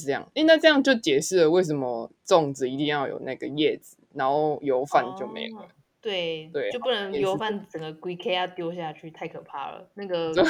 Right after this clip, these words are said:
Speaker 2: 鱼虾会整个这样，呃，可能屈原也会爬起来吃。<laughs>
Speaker 1: 对，没错。
Speaker 2: 可是这样听起来，我们以现代眼光来听屈原的故事，你不觉得他不，屈原有点玻璃心吗？就是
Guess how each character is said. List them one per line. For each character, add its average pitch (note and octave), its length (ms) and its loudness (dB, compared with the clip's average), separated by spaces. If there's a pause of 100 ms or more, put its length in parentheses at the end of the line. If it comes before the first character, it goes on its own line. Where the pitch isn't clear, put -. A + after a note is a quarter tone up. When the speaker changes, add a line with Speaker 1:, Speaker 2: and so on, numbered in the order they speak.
(380)
Speaker 2:
鱼 F3 140 0
虾 F#3 180 0
会 F#3+ 80 -2
整 D#3 220 -12
个 D3 40 -12
这 D#3+ 60 -8
样， E3+ 220 -8
呃， F#3 360 -8 (140)
可 D#3+ 100 -12
能 D#3 220 -12
屈 - 220 -8
原 E3+ 140 -2
也 D3 120 -10
会 E3 60 -12
爬 C#3+ 180 -12
起 - 160 -14
来 - 80 -14 (100)
吃。 - 380 -20 (280)
<laughs> C4 360 -10
Speaker 1:
对， C#3+ 220 0 (200)
没 C3 80 -12
错。 - 420 -10
Speaker 2:
可 A#3+ 100 4
是 D4+ 100 -4
这 F4+ 80 0
样 E4+ 140 -2
听 D4+ 220 -4
起 - 120 -8
来， D#3+ 240 0
我 D#3+ 100 -6
们 E3 220 -8
以 E3 140 -8
现 G#3 180 -4
代 G3+ 160 -2
眼 D3 160 -8
光 E3 220 -12
来 D#3+ 140 -10
听 D#3 420 -16 (380)
屈 G3 140 -8
原 F#3 140 0
的 D3 100 -8
故 D#3+ 200 -12
事， E3+ 100 -12
你 D#3+ 100 -8
不 F3+ 120 -12
觉 F3 160 -4
得 D3 80 -4
他 E3 440 -8 (380)
不， - 200 -20
屈 - 280 -12
原 G#3+ 80 -2
有 F3 140 -4
点 D#3 160 -6
玻 E3 180 -4
璃 D3+ 180 -6
心 D3+ 240 -16
吗？ D3+ 360 -18
就 A#3+ 100 -10
是 C4 160 -10